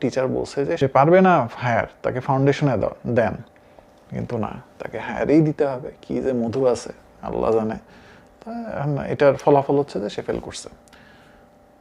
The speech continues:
তো বাংলাদেশেও এই সেম। তো আমাদের এই স্বভাব, মানে এই মজ্জাগত যে স্বভাবগুলো, এই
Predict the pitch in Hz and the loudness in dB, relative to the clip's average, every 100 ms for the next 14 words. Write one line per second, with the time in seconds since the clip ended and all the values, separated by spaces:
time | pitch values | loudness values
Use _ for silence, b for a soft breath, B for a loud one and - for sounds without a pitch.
0 | _ - 147 170 170 151 - 156 127 - | _ 4 6 8 8 6 4 2 2 -4
1 | 104 110 _ - 123 123 143 175 151 147 | -8 -10 _ -6 -2 2 2 4 4 2
2 | - - 139 139 165 147 - 135 120 123 | -2 0 2 4 4 2 -4 -4 -2 0
3 | 131 139 131 165 151 147 147 143 135 131 | 2 2 4 4 4 4 2 2 0 -2
4 | 123 127 127 120 113 - - _ _ - | 2 2 2 0 0 -2 -8 _ _ -20
5 | - - 60 | -10 -4 -4